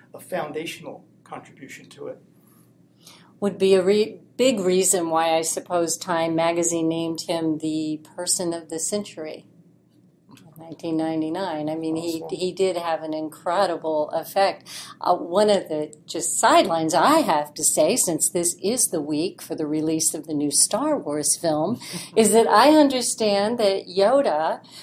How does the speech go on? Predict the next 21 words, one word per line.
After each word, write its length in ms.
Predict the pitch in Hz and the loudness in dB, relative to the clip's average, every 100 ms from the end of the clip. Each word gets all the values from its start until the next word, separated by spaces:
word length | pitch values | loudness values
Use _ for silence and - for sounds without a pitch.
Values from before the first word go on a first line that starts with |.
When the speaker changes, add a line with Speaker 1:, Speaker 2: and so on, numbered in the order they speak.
| - | -4
Speaker 2:
was 260 | 190 190 190 | 2 4 4
influenced 920 | 202 233 226 214 196 185 185 190 - 190 | 4 2 0 2 2 2 0 0 0 2
by 260 | 170 156 | 2 4
Einstein 800 | 156 151 156 156 - 170 196 254 | 2 0 0 0 2 2 2 0
because, 760 | 233 202 - 202 190 190 185 - - | -2 -6 -8 -2 0 0 0 -2 -2
uh, 340 | 185 185 185 - | -4 -4 -6 -6
the, 340 | 190 185 190 - | -6 -4 -6 -8
the 180 | 190 180 | -4 -4
maker 540 | 185 190 190 214 196 - - | -2 -4 -4 -4 -4 -8 -12
had 200 | 202 190 - _ _ | -6 -8 -8 _ _
his 380 | 196 214 208 - | -6 -2 0 0
eyes 560 | 190 208 240 247 247 - | -2 -6 -8 -8 -8 -8
look 180 | 226 226 | -10 -6
like 180 | 226 214 | -6 -4
Einstein. 520 | 202 226 233 285 269 | -4 -4 -4 -2 -2
Have 100 | 269 | 0
you 60 | 220 | -2
ever 180 | 233 240 | -2 -2
heard 160 | 247 | -4
that 240 | 262 277 269 | -4 -2 -2
before? 460 | 277 302 330 349 | -2 -2 -4 -4